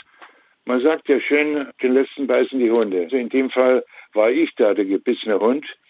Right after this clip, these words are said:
aber ich habe gelernt, in dieser Zeit sehr effektiv zu arbeiten.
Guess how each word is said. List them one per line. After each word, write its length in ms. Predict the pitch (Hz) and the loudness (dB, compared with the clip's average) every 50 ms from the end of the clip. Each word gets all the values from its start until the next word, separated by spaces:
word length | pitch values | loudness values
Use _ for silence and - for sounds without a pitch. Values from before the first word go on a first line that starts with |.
| _ - - - - - - - - | _ -20 -20 -20 -20 -20 -20 -20 -6
aber 260 | - - 117 123 139 139 | 0 0 2 2 2 2
ich 160 | 139 - - | 0 0 0
habe 160 | - - - | -2 -2 0
gelernt, 500 | - 123 110 101 104 113 123 131 135 - | 0 2 2 4 4 4 2 0 0 -2
in 160 | - - 131 104 | -6 -8 -6 -6
dieser 320 | 117 120 104 123 117 95 - | -6 -4 -2 -2 -2 -2 -2
Zeit 360 | - 104 101 98 101 104 101 - - - _ _ _ _ _ _ _ - 85 82 85 | -4 -2 0 2 2 2 0 -2 -12 -20 _ _ _ _ _ _ _ -20 -14 -6 -2
sehr 460 | 104 113 113 113 117 120 110 98 - _ _ - | 2 4 4 6 4 4 2 0 -6 _ _ -4
effektiv 640 | 107 101 - 113 101 - - - 113 110 104 - | -4 -2 0 -2 -2 -4 -4 -4 -2 -2 -4 -4
zu 160 | - - 95 | -4 -4 -4
arbeiten. 380 | 85 87 90 87 82 78 - | -2 -2 -2 -2 -2 -6 -8